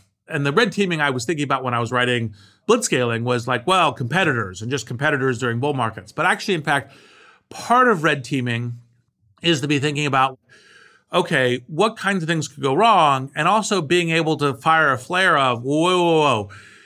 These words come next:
Even though people had talked about pandemics before, no one talked about the economic asteroid <laughs> of the response to a pandemic." And it's like, "Oh, I could see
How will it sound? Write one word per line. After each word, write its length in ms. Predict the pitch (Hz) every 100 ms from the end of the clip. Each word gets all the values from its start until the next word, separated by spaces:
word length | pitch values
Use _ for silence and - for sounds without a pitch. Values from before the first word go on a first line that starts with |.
| _ -
Even 300 | 202 240 226
though 120 | 175
people 240 | 170 165
had 120 | 143 -
talked 300 | 240 269 -
about 240 | 170 127
pandemics 400 | 135 127 127 117
before, 300 | - 147 127
no 140 | 147 196
one 140 | 175
talked 280 | 143 147 143
about 180 | 139 135
the 220 | 123 117 _ _ _ _ _ -
economic 580 | - 226 190 170 160 135 - _ _ _ _ _ _
asteroid 720 | 160 180 - 139 117 107 107 - _ _ -
<laughs> 340 | - 220 220
of 320 | 160 135 127 - - _
the 100 | 139
response 440 | 123 - 185 185
to 80 | -
a 40 | 120
pandemic." 460 | 120 110 101 123 - _ _ _ _ _ _ _
And 80 | 156
it's 80 | 147
like, 160 | 143 170
"Oh, 160 | 175
I 140 | 151 165
could 180 | 190
see 340 | - 170 147